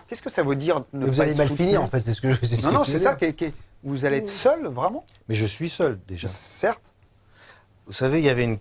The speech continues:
Speaker 3: une question qui revient, qui revenait constamment dans les discussions avec le comte de Paris, et je l'ai évoqué justement, euh,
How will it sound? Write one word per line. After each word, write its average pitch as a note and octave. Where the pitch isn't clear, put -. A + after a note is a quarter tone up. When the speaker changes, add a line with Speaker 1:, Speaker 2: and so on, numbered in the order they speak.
Speaker 3:
une A2
question B2
qui A#2
revient, G#2
qui A#2+
revenait A2
constamment A#2+
dans A2+
les G2+
discussions G2+
avec G2+
le G2+
comte G2+
de G2
Paris, A2+
et G2+
je F#2+
l'ai G2+
évoqué G2+
justement, G#2
euh, F#2